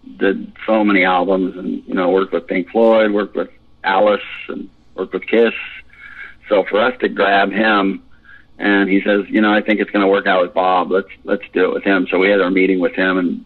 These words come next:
and Bob was behind it and said, "Yeah, let's do it." So he came to a lot of production, pre-production, uh, uh, rehearsals at our rehearsal facility.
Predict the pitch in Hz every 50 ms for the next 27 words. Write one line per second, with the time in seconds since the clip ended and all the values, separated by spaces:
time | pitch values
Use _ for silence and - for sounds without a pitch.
0 | - - 92 92 90 92 95 95 95 95 98 98 95 - 95 87 92 92 95 98
1 | 98 92 95 90 - - - - - - - _ _ - 92 - - 101 107 104
2 | 101 98 95 95 - - - 98 104 101 98 95 - - - - - - - -
3 | - - 113 117 113 - 127 117 110 104 104 98 101 101 98 98 95 90 - -
4 | - 98 95 95 95 - - - - 98 98 92 92 - - 107 107 95 101 95
5 | 95 98 101 - - 92 92 92 87 87 - 87 87 87 87 87 - - - -
6 | - - - 82 82 80 78 78 - - 95 98 101 104 104 - 90 90 87 85
7 | 85 - - - - - - - _ - 98 95 95 87 92 95 92 87 - -
8 | _ - _ _ - - - 95 98 - - - - 95 87 - - 95 101 98
9 | 95 95 95